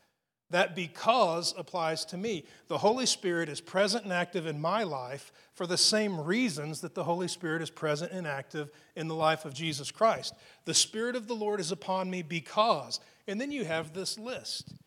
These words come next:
The reason why the Spirit of God is present and active in my life is because there's an anointing to share the word.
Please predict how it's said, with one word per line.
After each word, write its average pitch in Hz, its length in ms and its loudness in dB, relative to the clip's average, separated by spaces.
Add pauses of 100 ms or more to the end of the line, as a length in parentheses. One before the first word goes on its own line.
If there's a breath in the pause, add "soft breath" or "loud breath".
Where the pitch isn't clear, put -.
(540 soft breath)
The 147 80 -4
reason 226 400 2
why 208 160 8
the 185 100 0
Spirit 196 380 2
of 170 80 -6
God 165 320 2
is 147 80 -8
present 202 440 2
and 180 120 -4
active 160 340 -4
in 156 140 -4
my 143 160 -2
life 131 340 -8
is 156 80 -6
because 160 400 -6
there's 160 220 -2
an 156 80 -2
anointing 156 720 -4 (400 soft breath)
to 147 140 -4
share 151 320 4
the 160 100 -2
word. 190 460 -6